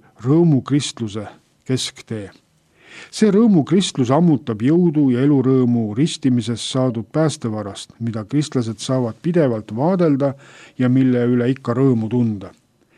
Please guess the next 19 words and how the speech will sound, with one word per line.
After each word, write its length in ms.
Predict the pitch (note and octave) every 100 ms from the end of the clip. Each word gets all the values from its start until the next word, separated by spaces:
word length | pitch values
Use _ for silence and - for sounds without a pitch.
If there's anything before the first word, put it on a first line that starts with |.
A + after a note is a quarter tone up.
| _ - - -
Jumala 360 | A#3 A3 C#3+ C3
lapsed, 360 | F3+ - D3+ -
kes 220 | C3 C3
ei 100 | B2
jahi 260 | D3 C3+ A#2+
maist 360 | D3+ D#3 - B2
vara 220 | C#3 B2+
nagu 180 | A2+ G#2
maailma 440 | C3 E3+ D#3+ C#3
lapsed, 440 | C3+ C3 - A2+ - _ _ _ _
omavad 460 | C3+ D#3 C3 A#2+ A2
ju 100 | A2
taevaseid 560 | C#3+ D3+ A#2 - A2+
aardeid 560 | B2+ C3+ A2 G2 G2+ - _ _ _ -
ning 120 | G#2
saavad 400 | - F3 F3+ A#2+
osa 240 | A#2+ C#3+
jumalikust 720 | B2+ A#2 A#2 A#2 A2+ B2+ - B2
loomusest. 720 | A#2+ A2 G2+ F#2+ F2+ -